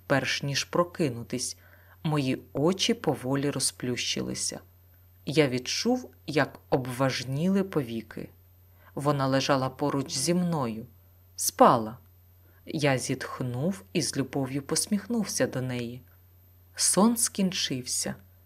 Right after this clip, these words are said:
Ми знову були разом. Я не зводив очей з її обличчя, що було під час сну таким по-дитячу милим.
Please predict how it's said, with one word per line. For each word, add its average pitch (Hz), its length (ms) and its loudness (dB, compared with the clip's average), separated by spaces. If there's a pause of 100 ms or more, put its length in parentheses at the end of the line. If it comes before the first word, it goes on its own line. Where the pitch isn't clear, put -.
(120)
Ми 143 160 0
знову 165 440 2
були 131 320 0
разом. 120 520 -2 (840)
Я 214 180 6
не 220 140 6
зводив 143 680 -2
очей 175 520 2
з - 160 -6
її 135 260 -2
обличчя, 135 800 -2
що 151 220 2
було 165 240 0
під 160 180 -4
час - 260 2
сну 226 320 2
таким 180 440 0
по-дитячу 175 640 0
милим. 180 560 2